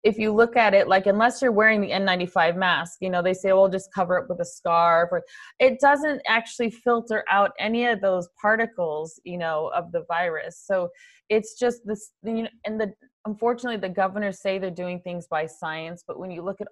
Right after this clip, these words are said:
all of these scientists and doctors that are coming out against what they're saying, it's like, "Wait a second, is there another agenda here?" You know, and this is when we have to, again, take our power back, step back. Am I doing this out of fear?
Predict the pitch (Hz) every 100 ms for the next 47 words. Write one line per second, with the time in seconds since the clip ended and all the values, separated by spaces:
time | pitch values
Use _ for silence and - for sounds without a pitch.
0 | - - 240 240 233 220 196 185 - 185
1 | 180 175 175 175 165 165 - 165 160 160
2 | - 170 170 160 - 165 165 170 - 175
3 | 160 151 - 190 175 170 156 202 208 185
4 | - 139 139 135 _ _ _ _ _ 185
5 | 202 196 220 208 180 175 165 156 160 156
6 | 143 143 147 - 139 _ _ _ _ -
7 | 175 165 175 196 202 202 196 185 196 226
8 | 226 190 185 175 196 214 - 165 160 196
9 | 190 170 160 160 156 151 - - 165 156
10 | - 147 143 - 160 147 147 170 180 170
11 | - 156 135 - - 165 156 175 214